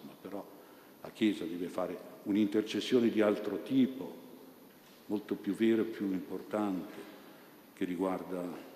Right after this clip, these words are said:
queste cose morali.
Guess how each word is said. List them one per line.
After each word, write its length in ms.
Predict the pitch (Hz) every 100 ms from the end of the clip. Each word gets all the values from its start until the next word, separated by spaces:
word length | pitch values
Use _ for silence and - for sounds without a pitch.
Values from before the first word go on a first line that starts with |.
| - - - - - -
queste 340 | 90 - 95
cose 460 | - 101 95 - - - - - - -
morali. 520 | 90 90 92 90 85